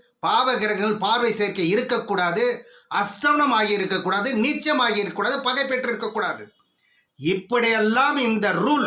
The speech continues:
இந்த விதிப்படி உங்க ஜாதக கட்டத்தில் நான் சொல்லும் இந்த விதிப்படி அமர்ந்திருந்தால் கண்டிப்பாக உங்களுக்கு இந்த ராஜ லக்ஷண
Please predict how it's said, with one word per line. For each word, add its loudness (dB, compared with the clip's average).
இந்த 0
விதிப்படி 0
உங்க 0
ஜாதக -2
கட்டத்தில் -4
நான் 2
சொல்லும் 2
இந்த 0
விதிப்படி 0
அமர்ந்திருந்தால் 0
கண்டிப்பாக 0
உங்களுக்கு 0
இந்த -2
ராஜ 0
லக்ஷண -2